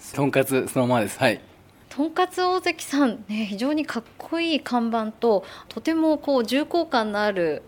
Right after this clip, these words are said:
Speaker 2: 一軒家の佇まいのお店、お邪魔してまいりました。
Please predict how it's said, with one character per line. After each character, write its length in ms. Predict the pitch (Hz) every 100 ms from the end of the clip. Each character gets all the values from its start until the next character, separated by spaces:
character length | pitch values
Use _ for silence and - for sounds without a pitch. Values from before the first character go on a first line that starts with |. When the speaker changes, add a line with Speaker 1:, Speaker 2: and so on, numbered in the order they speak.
| -
Speaker 2:
一 60 |
軒 240 | - 311 349
家 100 | 254
の 140 | 175
佇 420 | - - 208 208
ま 180 | 202 185
い 60 | 170
の 140 | 165
お 80 | 185
店、 460 | 185 190 202 175 -
お 60 |
邪 160 | 180 170
魔 160 | 180 185
し 80 |
て 160 | - 190
ま 180 | 190 190
い 80 | 190
り 140 | 196
ま 220 | 196 214
し 100 | -
た。 260 | - 208